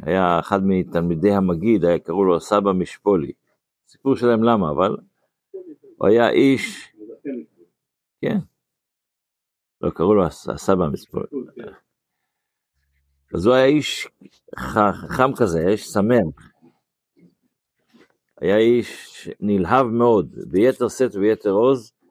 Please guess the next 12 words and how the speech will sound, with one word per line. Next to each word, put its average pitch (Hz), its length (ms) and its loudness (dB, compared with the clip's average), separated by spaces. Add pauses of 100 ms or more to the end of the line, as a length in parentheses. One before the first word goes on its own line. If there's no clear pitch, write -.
(120)
על 95 140 -2
כל 139 240 2
ש-, 110 120 -8
בין 101 420 0
תל-, 123 320 0
כל 147 260 2
התלמידי 113 460 0
המגיד 123 340 0
ממזריץ', 127 600 -4
הוא 139 140 4
היה 131 220 4
ה-, 107 640 -2